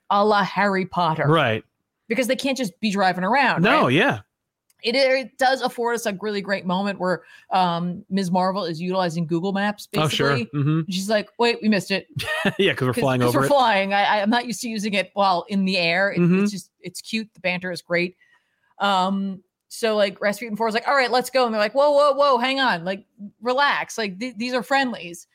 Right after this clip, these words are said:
Speaker 2: Yeah.
Speaker 1: She immediately runs into the thing, and the thing's like, "Uh, we're just here to kind of chill."
Speaker 2: Yeah.
Speaker 1: And she's like, she punches him.
Speaker 2: Mm-hmm.
Speaker 1: Um, they're like, "Okay, that was, no,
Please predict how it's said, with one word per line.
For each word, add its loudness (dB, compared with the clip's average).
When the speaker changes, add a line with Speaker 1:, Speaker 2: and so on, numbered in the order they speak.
Speaker 2:
Yeah. 0
Speaker 1:
She -6
immediately -2
runs 0
into -2
the -4
thing, 0
and -6
the -6
thing's -6
like, -2
"Uh, 2
we're -6
just -10
here -6
to -10
kind -2
of -6
chill." -6
Speaker 2:
Yeah. 0
Speaker 1:
And -10
she's -8
like, -4
she -12
punches -6
him. -4
Speaker 2:
Mm-hmm. 2
Speaker 1:
Um, 0
they're 0
like, 2
"Okay, -4
that 0
was, -8
no, 0